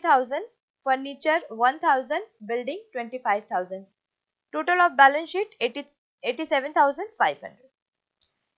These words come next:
एक जनवरी दो हज़ार सात को उन्होंने गौतम को निम्न शर्तों पर साझेदारी में शामिल किया। पहला, गौतम व्यापार में हिस्सा लाभ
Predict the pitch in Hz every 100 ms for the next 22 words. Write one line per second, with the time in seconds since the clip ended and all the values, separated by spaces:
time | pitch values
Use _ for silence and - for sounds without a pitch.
0 | _ 233 339 427 349 392 381 370 403 302
1 | 294 320 311 302 302 320 - 269 330 -
2 | 285 285 - 262 330 349 349 349 262 254
3 | 254 311 339 330 302 285 233 262 359 403
4 | 370 277 277 277 277 285 294 233 226 262
5 | 233 226 233 233 285 220 190 190 190 214
6 | 233 - _ _ _ _ _ _ _ _
7 | _ - 285 311 240 285 _ _ _ _
8 | - 214 294 330 415 453 359 262 262 285
9 | 285 370 359 381 - 254 262 - 277 330
10 | 269 247